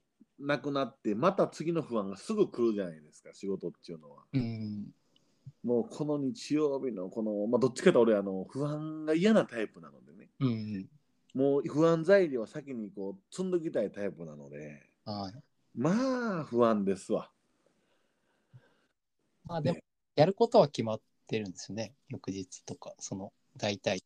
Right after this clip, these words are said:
Speaker 2: ていうの。
Speaker 1: まあ、やるしかないという感じなんですけどね。
Speaker 2: <clears throat>
Speaker 1: え、まさくんは日曜日の晩とかモヤモヤしないんですか？
Speaker 2: いや、すごい嫌ですよ。
Speaker 1: あ、やっぱあなたもそれは感じるんだね。
Speaker 2: そうだね。もう、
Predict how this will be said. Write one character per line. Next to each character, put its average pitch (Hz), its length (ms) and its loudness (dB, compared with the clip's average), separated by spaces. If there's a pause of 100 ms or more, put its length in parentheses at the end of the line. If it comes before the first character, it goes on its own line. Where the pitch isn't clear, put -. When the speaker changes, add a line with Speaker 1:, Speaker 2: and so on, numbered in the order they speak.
(100)
Speaker 2:
て 104 60 -4
い - 40 0
う - 20 -2
の。 90 100 -6
Speaker 1:
ま 117 80 0
あ、 120 40 6
や 131 100 6
る 135 140 4
し - 100 -8
か 104 160 -2
な 85 140 -8
い 87 100 -8
と 80 100 -14
い 67 100 -14
う 67 280 -16
感 76 240 -14
じ 67 120 -16
な 58 100 -16
ん 50 60 -16
で - 100 -18
す - 80 -8
け - 80 -12
ど 60 100 -8
ね。 98 240 -6 (320)
Speaker 2:
<clears throat> - 560 6
Speaker 1:
え、 175 120 12 (200)
ま 233 140 12
さ 302 160 6
く 160 100 -4
ん 135 40 2
は 120 80 2
日 123 280 2
曜 190 140 10
日 156 100 2
の 110 120 -2
晩 120 260 0
と 113 80 -6
か 92 100 -8
モ 120 180 -2
ヤ 165 120 2
モ 110 120 -6
ヤ 73 140 -14
し - 160 -16
な 127 120 -6
い 113 60 -8
ん 92 60 -12
で 76 100 -16
す - 120 -20
か？ - 60 -20 (960)
Speaker 2:
い 139 60 -6
や、 131 60 -8
す - 200 -2
ご 143 160 6
い 117 60 6
嫌 110 180 4
で 95 60 -4
す - 160 -10
よ。 - 160 -14 (600)
Speaker 1:
あ、 127 140 -6 (240)
や 196 140 4
っ - 20 -8
ぱ 196 140 4
あ 226 40 6
な 285 120 8
た 302 120 4
も 131 140 -6
そ 180 140 -2
れ 190 60 0
は 185 160 0
感 220 280 -8
じ 220 100 -10
る 220 120 -10
ん 196 60 -8
だ 175 120 -10
ね。 - 80 -20 (1080)
Speaker 2:
そ 139 220 2
う 113 40 -2
だ 98 140 -2
ね。 95 380 -4
も 98 460 -4
う、 - 20 -6